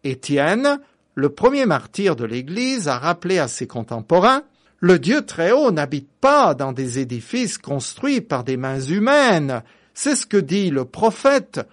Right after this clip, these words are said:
Mon trône, c'est le ciel, la terre, l'escabeau où je pose le pied. » « Quelle est donc la maison que vous me bâtirez ? dit le Seigneur. Ou quel lieu de repos pourrait me servir de demeure ? »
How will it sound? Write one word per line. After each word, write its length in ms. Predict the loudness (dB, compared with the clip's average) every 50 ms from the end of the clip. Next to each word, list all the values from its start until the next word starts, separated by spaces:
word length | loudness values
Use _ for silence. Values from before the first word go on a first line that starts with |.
| _ _ _ _ _ -4
Mon 180 | -2 -2 -2 -2
trône, 640 | -4 2 6 6 8 8 6 4 2 -2 -6 -8 -10 _
c'est 220 | -16 -12 -10 -8 -6
le 140 | -6 -4 -4
ciel, 600 | -2 0 2 2 4 4 2 2 0 -4 -8 _ _ _ _ _ _ -8
la 160 | -4 -4 -4
terre, 680 | -4 0 4 4 6 6 6 4 2 0 -2 -6 -10 -12 _ _ _ _ -2
l'escabeau 720 | 0 0 0 -2 -4 -8 -8 -4 0 2 2 2 2 0
où 40 |
je 140 | -2 -2 -6
pose 420 | -6 -2 2 4 4 4 4 4 4
le 140 | 4 4
pied. » « 420 | 4 2 -2 0 2 2 0 -2 -4 _ _ _ _ _ _ _ -4
Quelle 160 | -2 0 2
est 80 | 4 4
donc 240 | 4 4 2 2
la 140 | 0 0 0
maison 460 | 0 0 -2 -2 0 0 0 0 0
que 120 | -2 -4 -4
vous 160 | -4 -4 -4
me 200 | -4 -2 -4 -2
bâtirez ? 760 | -2 0 0 0 -2 -4 -4 -4 0 0 2 2 0 0 -4 _ _ _ _ -18
dit 240 | -10 -4 -2 -2 0
le 140 | 0 -2 -2
Seigneur. 720 | -4 -4 -4 -4 -4 -4 -2 -2 0 0 -2 -2 -4 -8 _ _ _ _ _ _ _ _ _ _ _
Ou 360 | 4 6 6 6 6 2 -2 -8 _ 2
quel 240 | 4 4 4 4 4
lieu 220 | 4 6 6 6
de 80 | 4 2
repos 760 | 0 0 -2 -4 -4 -2 0 2 6 6 6 4 4 0 _ _ _
pourrait 300 | -4 -2 -2 0 -2 -2
me 100 | -4 -6
servir 640 | -6 -4 -4 -4 -4 -4 -2 -2 0 0 0 0
de 120 | -2 -2 -2
demeure ? » 880 | 0 -2 -2 0 0 0 0 0 0 -2 -4 -6 -8 -12 _ _ _